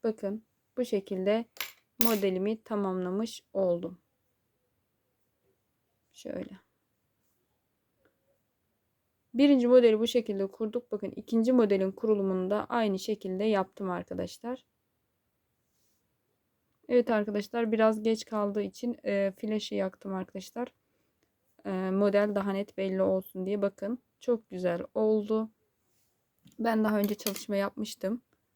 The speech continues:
Bakın. Çok güzel bir model. Severek ördüğüm bir modellerden arkadaşlar. Bakın kolay.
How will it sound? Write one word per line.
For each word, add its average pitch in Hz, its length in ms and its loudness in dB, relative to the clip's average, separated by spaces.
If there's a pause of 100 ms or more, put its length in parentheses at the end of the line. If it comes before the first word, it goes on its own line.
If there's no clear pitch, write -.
(460)
Bakın. 214 440 -10 (1800)
Çok - 280 -8
güzel 202 400 -2
bir 220 100 0
model. 220 480 0 (240)
Severek 208 520 -2
ördüğüm 185 400 0
bir 190 120 -2
modellerden 202 720 0
arkadaşlar. 202 680 -4
Bakın 190 400 -6
kolay. 196 640 -2